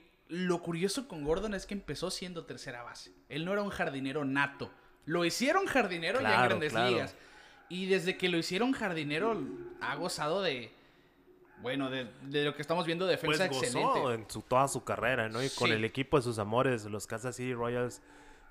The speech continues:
Speaker 2: que, pues, la verdad le tocó ser parte de ese equipo, ¿no? Que, que llegó a dos series mundiales seguidas y ganar una, eh, muy querido en la ciudad. Y él dijo, ¿no? Que no quería jugar con otro equipo que no fuera los Reales de Kansas City.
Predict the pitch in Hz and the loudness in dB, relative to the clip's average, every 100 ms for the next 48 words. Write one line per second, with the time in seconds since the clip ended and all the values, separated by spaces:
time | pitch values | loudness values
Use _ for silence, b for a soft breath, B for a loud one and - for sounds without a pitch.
0 | - 131 131 131 117 120 120 135 165 175 | 2 4 6 4 4 6 6 6 6 4
1 | - 165 170 175 - 165 185 185 151 151 | 4 2 4 2 10 10 10 6 6 4
2 | - 165 - 170 - 120 123 175 - 143 | 2 -2 -4 -4 0 0 2 0 0 -2
3 | 120 107 104 - - 123 113 110 127 147 | -2 -4 -12 -12 -6 -4 -2 2 4 4
4 | 135 B B B B - 98 101 101 123 | 0 B B B B -8 -6 -4 0 0
5 | 131 143 135 117 113 139 135 113 117 135 | 0 0 0 0 0 0 -2 -2 0 4
6 | 139 131 113 107 113 123 127 139 143 - | 4 2 -4 -2 -2 -2 -2 -2 -2 -6
7 | b b b b b _ - 104 110 110 | b b b b b _ -14 -8 -6 -4
8 | 107 110 110 131 202 - 165 160 165 147 | -4 -6 -4 2 2 4 2 4 4 2
9 | 127 117 123 160 156 170 143 175 - 123 | 2 6 8 8 6 2 0 -2 -2 -2
10 | 143 156 143 151 160 170 165 143 151 - | -2 -2 -2 -2 -2 -2 0 0 0 -2
11 | 147 156 147 - 165 - - 131 127 - | -4 -2 -4 -4 -8 -8 -6 -4 -4 0
12 | 131 135 117 110 113 117 117 107 107 98 | 2 2 0 0 2 2 0 -4 -6 -8
13 | 98 - 90 | -8 -10 -14